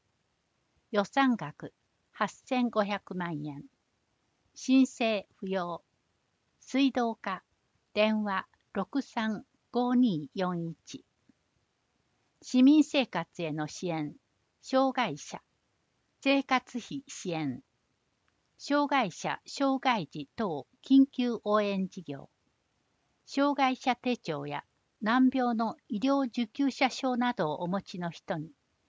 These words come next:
市内共通商品券一万円、重度の場合二万円を配布します。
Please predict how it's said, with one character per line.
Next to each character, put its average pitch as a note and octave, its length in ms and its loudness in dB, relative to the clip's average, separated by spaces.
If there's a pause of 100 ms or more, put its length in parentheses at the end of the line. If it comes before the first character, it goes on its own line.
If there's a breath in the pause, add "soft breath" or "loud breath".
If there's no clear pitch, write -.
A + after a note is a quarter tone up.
(240)
市 D4+ 200 4
内 F3+ 360 2
共 B3+ 220 2
通 B3+ 240 -2
商 B3 260 -2
品 G3+ 280 -2
券 D3+ 280 -8 (360)
一 A#3+ 280 -2
万 G#3+ 300 0
円、 F3 260 -8 (680)
重 C#4 280 2
度 F3 140 -2
の D#3+ 160 0
場 E3+ 200 -4
合 D3+ 40 -4 (200)
二 G3+ 180 2
万 A#3 300 2
円 G#3+ 220 -2
を G3+ 180 -2
配 F#3 300 -4
布 - 160 -10
し - 200 -10
ま D3+ 140 -6
す。 - 220 -20